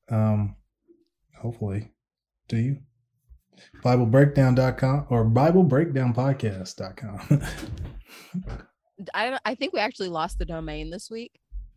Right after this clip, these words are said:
Speaker 1: Oh, did we?
Speaker 2: Yeah, my, um, credit card had expired and we weren't doing anything with it.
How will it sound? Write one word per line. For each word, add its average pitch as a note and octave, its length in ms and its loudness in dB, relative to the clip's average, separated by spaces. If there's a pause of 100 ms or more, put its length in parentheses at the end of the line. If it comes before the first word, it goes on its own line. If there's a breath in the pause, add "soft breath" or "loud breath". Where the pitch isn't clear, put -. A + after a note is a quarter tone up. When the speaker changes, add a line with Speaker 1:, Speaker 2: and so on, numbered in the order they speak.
(140)
Speaker 1:
Oh, A2+ 100 0
did G#2+ 200 0
we? D3+ 240 0 (840)
Speaker 2:
Yeah, G#3 480 -4
my, F3+ 300 -4
um, C#3 400 -10
credit F#3+ 260 -12
card G3+ 220 -6
had F#3+ 100 -10
expired F#3 720 -8
and D3+ 160 -10
we E3 80 -12
weren't G3 220 -10
doing E3 200 -8
anything E3 320 -12
with D3+ 280 -14
it. D3+ 340 -10